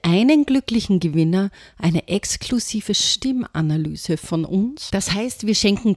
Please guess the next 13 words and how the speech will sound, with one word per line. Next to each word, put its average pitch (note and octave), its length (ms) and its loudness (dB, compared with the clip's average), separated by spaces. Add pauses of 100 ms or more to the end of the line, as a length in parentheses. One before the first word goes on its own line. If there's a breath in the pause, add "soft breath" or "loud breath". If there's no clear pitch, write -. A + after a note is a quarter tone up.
dem C#4 280 2
glücklichen F#3+ 580 0
Gewinner D#3 540 0
oder A3+ 260 4
der A3+ 240 2
glücklichen A#3 580 0
Gewinnerin G#3 680 4 (280 loud breath)
neunzig G3 760 2
Minuten G3 580 2 (120)
unserer A#3 640 4
Zeit, - 680 -4
wo F3+ 180 0
wir F3+ 160 4